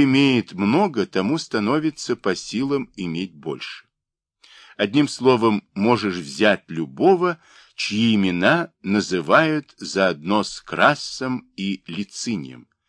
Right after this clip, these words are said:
и вывести на средину. Пусть принесёт своё имущество и подсчитает, что имеет и на что надеется. Он беден,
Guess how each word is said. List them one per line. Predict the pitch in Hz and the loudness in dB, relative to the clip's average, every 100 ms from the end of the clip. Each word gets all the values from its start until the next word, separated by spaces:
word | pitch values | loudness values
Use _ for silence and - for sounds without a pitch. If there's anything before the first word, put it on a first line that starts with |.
| _ _ _ | _ _ _
и | 196 | -6
вывести | 220 233 196 - 135 | -4 -4 -6 -6 -6
на | 117 | -4
средину. | - 78 69 71 65 _ _ _ _ _ - - | -6 -12 -12 -14 -14 _ _ _ _ _ -20 -4
Пусть | 208 190 - | -2 -2 -2
принесёт | 117 117 101 113 101 | 0 0 2 2 0
своё | - 90 95 92 - | 0 -2 0 0 -2
имущество | 95 92 180 202 - 92 - 76 73 - _ _ - | -6 -2 0 -2 -6 -14 -16 -14 -14 -14 _ _ -6
и | 202 | -6
подсчитает, | 196 180 - - 120 - 76 69 65 _ _ _ | 0 -2 -2 -8 -10 -4 -4 -4 -10 _ _ _
что | - - - 165 135 - - | -12 -12 -2 4 4 2 -4
имеет | 196 92 175 220 220 - _ _ _ - | -4 0 2 0 -2 -8 _ _ _ -6
и | 214 | -2
на | 202 | -2
что | - - 135 | -4 -8 -8
надеется. | 120 71 69 - _ - - _ _ _ _ - - | -6 -8 -10 -10 _ -20 -20 _ _ _ _ -20 -6
Он | - 135 120 | 4 6 6
беден, | 95 175 143 95 71 | 4 2 2 -2 -4